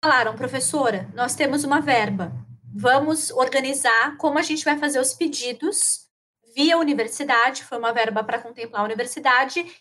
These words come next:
e a, a, a minha equipe de alunos e eu fizemos uma série de solicitações em termos de computadores, de máquinas de fabricação digital, pra serem acomodadas no espaço maker. Então,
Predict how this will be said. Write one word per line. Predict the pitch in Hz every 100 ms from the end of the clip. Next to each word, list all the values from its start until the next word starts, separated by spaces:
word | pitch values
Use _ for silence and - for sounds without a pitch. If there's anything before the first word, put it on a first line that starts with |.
| _
e | 285 285
a, | - 247 - 254 254
a, | 226 226 202 202 208
a | 214
minha | 247 277
equipe | 320 285 294 240
de | 254
alunos | 240 233 208 190 185 - -
e | 277
eu | 226 233 294 - _ -
fizemos | 311 277 247 247 269
uma | 269 269
série | - 302 349
de | 320
solicitações | 320 320 302 294 294 277 277 233 208 226 294 - - _ _
em | 240
termos | - 466 453
de | 480
computadores, | 233 214 262 262 262 269 269 269 269 - - _ 220
de | 220
máquinas | 214 240 262 285 254 254
de | - -
fabricação | 233 233 220 - 208
digital, | 208 285 277 233 285 - _ -
pra | 302 262 285 - _
serem | - 277 277
acomodadas | 285 277 269 254 208 214 233 - - _ -
no | 254
espaço | 254 247 254 311
maker. | 277 185 180 170 -
Então, | - - 330